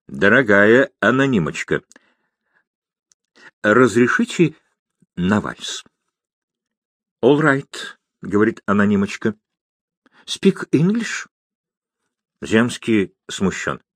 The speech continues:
English он не бе, ни ме. Богач Адольф Эдуардович Штарк пытается помочь ему. Кое-как они объясняют ей жестами. Начальник приглашает ее на вальс.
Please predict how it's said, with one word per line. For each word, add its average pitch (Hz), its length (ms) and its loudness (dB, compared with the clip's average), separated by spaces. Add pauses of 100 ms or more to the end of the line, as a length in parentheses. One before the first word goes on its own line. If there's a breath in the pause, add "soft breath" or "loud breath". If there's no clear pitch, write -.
(720)
English 107 440 0
он 110 240 2 (340)
не 98 180 0
бе, 101 160 4
ни 95 100 2
ме. 76 220 -4 (1400 soft breath)
Богач 175 600 0
Адольф 135 440 2
Эдуардович 113 600 0 (160)
Штарк - 640 -2 (560 loud breath)
пытается 123 480 2
помочь - 400 -4
ему. 62 140 -16 (920)
Кое-как 139 600 4
они 107 200 0
объясняют 104 720 2
ей 95 300 0 (120)
жестами. 87 640 -2 (1000)
Начальник 156 600 0
приглашает 127 640 2
ее 80 140 2
на 104 140 -2
вальс. - 440 -10